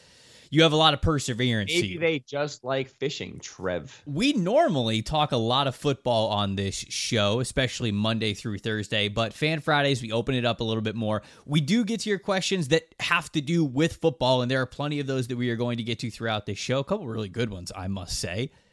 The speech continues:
Speaker 1: but we'll also get off the rails a little bit. So, Ben, if you are ready, I will get to the very first question, which is a doozy.
Speaker 2: Doozy.
Speaker 1: You ready for
Speaker 2: I
Speaker 1: it?
Speaker 2: would like to hear it.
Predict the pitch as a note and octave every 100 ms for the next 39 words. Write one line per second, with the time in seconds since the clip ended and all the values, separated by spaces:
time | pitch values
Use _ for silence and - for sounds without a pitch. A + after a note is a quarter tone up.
0 | _ - B3 C4 B3 - _ _ B3+ A#3+
1 | G#3 - E3 C#3+ C3 A#2 G#2+ G#2 G2 F#2+
2 | F#2 F2+ D#2+ E2+ - F3 E3 - E3+ G3+
3 | G3+ E3 - G3 G#3+ E3 C3+ C#3 D3 G3
4 | - - - - D3+ F3+ F3 E3 D#3 D3
5 | _ _ - A#2+ E3+ C#3+ C#3 C3 D3 C3
6 | - C#3 C#3 - - G2+ - G2+ F#2+ G2+
7 | _ A#2 A#2 A2 C3 C#3+ C3 - B2 B2+
8 | A2+ G2 - _ - A#2+ D#3 E3 C3 G#2
9 | F2+ - _ C#3+ E3+ E3+ C3+ F2 C#2 -
10 | _ _ _ A2 A2+ B2+ D#3 D#3+ F#2+ G2
11 | - F2 D#2+